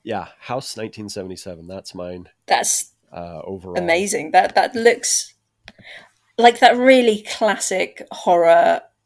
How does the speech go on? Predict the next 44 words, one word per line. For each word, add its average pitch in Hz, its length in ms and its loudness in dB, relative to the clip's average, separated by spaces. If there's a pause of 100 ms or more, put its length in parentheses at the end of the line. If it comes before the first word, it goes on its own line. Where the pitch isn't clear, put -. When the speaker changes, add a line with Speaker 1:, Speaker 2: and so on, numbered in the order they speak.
(200)
Speaker 2:
uh, 170 460 0
like - 240 -6
the, 170 240 -2
the 165 80 -4
posters 165 640 -4
and 165 180 -8
the, 170 240 -4 (920)
um, 170 420 -6 (840)
Speaker 1:
Oh, 104 180 -8
yeah. 87 360 -12 (340)
That, 120 220 -8
that 123 200 -6
poster 101 420 -6
is 85 100 -12
amazing 87 520 -8
with - 180 -20
the, 87 240 -12
the 78 120 -20
big, 87 360 -12 (240)
big 101 160 -6
Speaker 2:
It's 92 100 -6
Speaker 1:
orange 90 180 -6
Speaker 2:
like 208 60 -6
a - 40 -14
big - 80 -4
Speaker 1:
cat. 90 300 -12
Speaker 2:
demon 180 500 -6
cat. - 640 -8 (480)
Yeah. 180 380 4 (200)
This, 214 220 0
I'm 190 120 2
Speaker 1:
Yeah. 190 140 -2
Speaker 2:
adding 190 200 2
this 180 180 0
to 185 100 -6
my 175 140 -2
list 180 320 -4
of - 80 -16
things 175 320 -10
that - 100 -8
I 170 60 -4
need 180 220 -12
to 208 80 -12
see. 160 400 -8